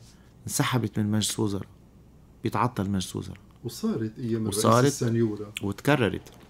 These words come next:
Speaker 2: الحكومة البتراء.
Speaker 1: تكررت. طيب لكن شو، شو المفهوم بقى، آه، لتشكيل السلطة بلبنان؟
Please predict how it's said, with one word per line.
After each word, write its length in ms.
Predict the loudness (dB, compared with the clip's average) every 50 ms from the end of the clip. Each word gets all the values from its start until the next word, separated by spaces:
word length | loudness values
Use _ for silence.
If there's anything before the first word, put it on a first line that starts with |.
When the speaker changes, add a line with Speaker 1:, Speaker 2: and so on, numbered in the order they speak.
| -20 -20 -20 -20 -20 -20 -20 -20 -20 -20 -20 -12 -8 -6
Speaker 2:
الحكومة 500 | -6 -4 -4 -4 -2 0 2 2 2 2
البتراء. 540 | 0 0 -2 -2 0 0 0 0 0 -4 -10 -16 -20 -20 -20 -20 -20 -20 -20 -2
Speaker 1:
تكررت. 420 | 2 2 4 4 2 0 -2 -6 -12 -18 -20 -20 -20 -20 -20 -20 -20 -20 -20 -20 -20 -20 -20 -10 -6
طيب 180 | -4 -4 -2 -2
لكن 280 | -2 0 0 0 0
شو، 220 | 2 2 0 0 0 -2
شو 180 | -2 0 2 2
المفهوم 540 | 4 2 2 0 -2 -2 -2 -2 0 0
بقى، 340 | 0 0 -2 -2 -2 -4 -6 -8 -14 -20 -20 -20 -20 -20 -20 -20 -20 -20 -20 -20 -12 -8
آه، 300 | -6 -6 -6 -4 -4 -4
لتشكيل 760 | -4 -2 -2 -2 -2 -2 -2 -4 -4 -2 -2 -2 -2 -2
السلطة 400 | -2 -4 -6 -6 -6 -6 -8 -8
بلبنان؟ 420 | -8 -8 -8 -8 -8 -8 -8 -8